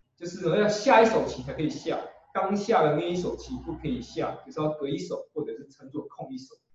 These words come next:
那这是我们以上，是我们简单的整个一个围棋的一个规则。那我今天现在就介绍到这边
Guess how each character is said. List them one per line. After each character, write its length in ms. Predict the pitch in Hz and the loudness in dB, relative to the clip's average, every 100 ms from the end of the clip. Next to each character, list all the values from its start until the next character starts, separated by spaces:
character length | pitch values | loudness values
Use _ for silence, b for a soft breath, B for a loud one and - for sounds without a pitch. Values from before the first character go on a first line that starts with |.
| _ _ _ _ _ _ | _ _ _ _ _ _
那 560 | 185 190 180 175 165 | 4 8 8 8 6
这 80 | - | 4
是 140 | - 220 | 2 2
我 60 | |
们 220 | 151 147 | 4 2
以 60 | - | -4
上， 360 | - 269 - - - - | 8 8 8 2 -8 -6
是 60 | |
我 60 | 180 | 0
们 120 | 147 | 0
简 180 | 127 123 | 0 -2
单 160 | 151 | 0
的 80 | - | 0
整 220 | - - | -2 -6
个 100 | 120 | -6
一 160 | 123 123 | -4 -4
个 120 | 123 | -4
围 220 | 120 135 - | -6 -4 -4
棋 260 | - - | -6 -12
的 80 | 135 | -2
一 240 | 127 127 | 0 0
个 520 | 131 147 135 127 117 110 - _ _ | 0 0 2 2 0 -4 -10 _ _
规 200 | - 226 | 0 2
则。 200 | - 120 - - _ _ _ _ _ _ | 2 0 -4 -8 _ _ _ _ _ _
那 340 | 170 170 170 - | -2 2 4 4
我 140 | - | 2
今 160 | - 180 | 0 -2
天 140 | 180 | -2
现 180 | 208 185 | -2 0
在 260 | 185 135 | 2 2
就 60 | 135 | 0
介 180 | 160 143 | -2 -2
绍 280 | - 143 143 | 0 0 2
到 320 | 139 123 117 | 2 2 0
这 160 | 160 | -4
边 200 | 160 202 | -2 2